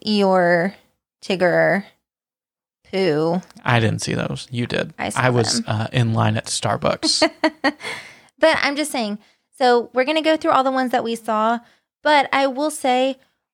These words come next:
Speaker 1: we were running around like crazy people. You even said it yourself. We spent a lot of time in, like, New Orleans Square. We rode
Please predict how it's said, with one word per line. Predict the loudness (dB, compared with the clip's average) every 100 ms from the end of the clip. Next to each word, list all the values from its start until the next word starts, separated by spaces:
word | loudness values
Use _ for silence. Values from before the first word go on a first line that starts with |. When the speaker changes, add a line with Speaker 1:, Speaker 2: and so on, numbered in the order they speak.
| -20
Speaker 1:
we | -8 -4 0
were | 2 2
running | 2 2
around | 2 2
like | -2
crazy | -4 -4 -4 -4
people. | -6 -4 0 4 2 0 -8 _
You | -6 -4
even | -2 0
said | 2
it | 2
yourself. | 0 0 0
We | -2
spent | -4 -2
a |
lot | 2 2
of | 2
time | 0 2 2
in, | 0
like, | -2 -6
New | -4
Orleans | -4 -4 -6
Square. | -10 -2 2 4 4 4 2 -2 _ _ _
We | -2 0
rode | 2 4 4 4 2 0